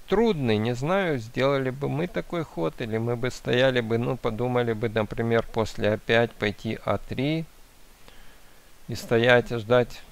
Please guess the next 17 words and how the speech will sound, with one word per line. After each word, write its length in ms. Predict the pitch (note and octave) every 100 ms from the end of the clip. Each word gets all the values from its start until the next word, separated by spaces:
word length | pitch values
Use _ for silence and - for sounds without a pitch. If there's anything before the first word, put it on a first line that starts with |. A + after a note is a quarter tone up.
| -
на 220 | - G#2+ G#2
Б 180 | A2+
четыре. 640 | G#2+ G#2 - C3+ C3+ C3 - - -
В 20 |
принципе, 560 | A2 A#2 C3 C#3+ C#3 C3
чёрным 460 | - C3 C#3 D3
трудно 380 | C#3+ E3+ E3 E3+
это 260 | E3+ D#3+ E3+
провести, 600 | E3+ E3+ F3+ - G3+ F3
потому 440 | F2+ - A2+ B2+
что 200 | - B2+
конь 300 | - D#3 E3
может 320 | D3+ D3 D3
побить 420 | - C3+ B2+ C3
на 100 | A#2+
Б 180 | A#2+ C3
четыре. 460 | - - A2 -